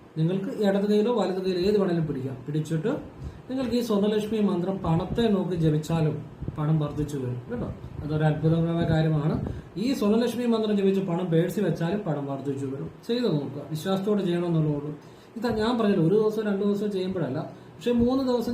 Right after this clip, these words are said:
ചെയ്തവർക്ക് വരെ ഫലം കിട്ടിയതായിട്ട് പറയുന്നുണ്ട്. പക്ഷെ ചിലർക്ക് ചിലപ്പം കുറച്ച് കൂടുതൽ ചെയ്യേണ്ടി വരും. അത് നിങ്ങളുടെ ഒരു വിശ്വാസവും ഭക്തിയും പോലെ ഇരിക്കും. ചിലർക്ക് ചിലപ്പം പെട്ടെന്ന് ഫലം ലഭിക്കും. അതൊക്കെ ചിലർക്ക് ചിലപ്പം കുറച്ച് ദിവസം കഴിയുമ്പോഴായിരിക്കും ഫലം ലഭിക്കുന്നത്. പക്ഷേ ഇത് ദിവസവും ചെയ്യാം. എന്തായാലും വിശ്വാസത്തോടെ ചെയ്തവർക്കൊക്കെ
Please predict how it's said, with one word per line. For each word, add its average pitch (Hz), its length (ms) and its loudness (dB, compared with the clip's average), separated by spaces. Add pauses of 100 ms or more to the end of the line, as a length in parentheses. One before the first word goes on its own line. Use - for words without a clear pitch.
ചെയ്തവർക്ക് 226 380 2
വരെ 208 180 0
ഫലം 202 200 2
കിട്ടിയതായിട്ട് 202 480 2
പറയുന്നുണ്ട്. 165 460 0 (560)
പക്ഷെ 226 240 -2
ചിലർക്ക് 254 240 0
ചിലപ്പം 262 280 0
കുറച്ച് 247 240 0
കൂടുതൽ 247 320 2
ചെയ്യേണ്ടി 220 300 2
വരും. - 180 0 (160)
അത് 196 160 -4
നിങ്ങളുടെ 233 380 2 (180)
ഒരു 220 180 2
വിശ്വാസവും 226 600 0
ഭക്തിയും 202 420 2
പോലെ 175 180 0
ഇരിക്കും. 135 220 -4 (340)
ചിലർക്ക് 240 300 -4
ചിലപ്പം 240 260 0
പെട്ടെന്ന് 208 360 2
ഫലം 175 240 2
ലഭിക്കും. 127 300 -2 (140)
അതൊക്കെ 196 300 -10
ചിലർക്ക് 254 280 -2
ചിലപ്പം 240 240 -2 (420)
കുറച്ച് 208 280 2
ദിവസം 226 280 2
കഴിയുമ്പോഴായിരിക്കും 180 680 2
ഫലം 156 200 4
ലഭിക്കുന്നത്. 139 340 -2
പക്ഷേ 208 180 -2
ഇത് 208 200 2 (100)
ദിവസവും 233 340 2 (100)
ചെയ്യാം. 160 240 4 (460)
എന്തായാലും 247 400 2
വിശ്വാസത്തോടെ 269 580 -2
ചെയ്തവർക്കൊക്കെ 196 640 2